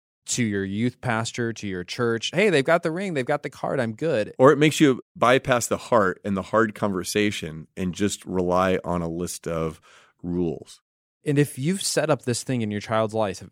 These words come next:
Speaker 1: that if you cross this line, again, it's the worst thing that you could possibly do. Do you really, really think that if they cross that line, they're gonna talk to you? They're gonna try to live with integrity before you?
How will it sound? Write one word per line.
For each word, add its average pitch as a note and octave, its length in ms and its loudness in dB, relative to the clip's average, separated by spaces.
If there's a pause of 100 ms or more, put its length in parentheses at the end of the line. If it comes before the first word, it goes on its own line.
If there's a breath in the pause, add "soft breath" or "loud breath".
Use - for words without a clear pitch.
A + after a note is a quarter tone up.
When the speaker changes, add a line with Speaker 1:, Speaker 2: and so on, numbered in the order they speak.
(120)
Speaker 1:
that G#2+ 300 -4
if A2 340 -10
you C#3 120 2
cross B2+ 360 0
this - 180 -8
line, F2+ 440 -8 (300)
again, G2 280 -4
it's G#2+ 180 -6
the G2+ 120 -4
worst G2+ 340 -4
thing G#2 200 -6
that F#2 80 -8
you F#2 80 -10
could - 120 -14
possibly G2 460 -6
do. - 260 -14 (400)
Do A#2 140 -4
you C#3 140 4
really, C#3 480 -2
really D3 260 -2
think A#2 440 -8
that G#2 300 -4 (120)
if - 180 -6
they D3+ 120 0
cross B2+ 320 0
that G#2 200 -2
line, A#2 340 -6
they're A2 100 -4
gonna G2+ 200 -4
talk - 320 -8
to C#3 120 -10
you? D#3 160 -12 (260)
They're A#2 80 0
gonna A2+ 220 0
try A#2 180 0
to A2+ 80 2
live A2 180 2
with A#2 140 -2
integrity A2 500 -2
before G2+ 420 -6
you? C#3 240 -6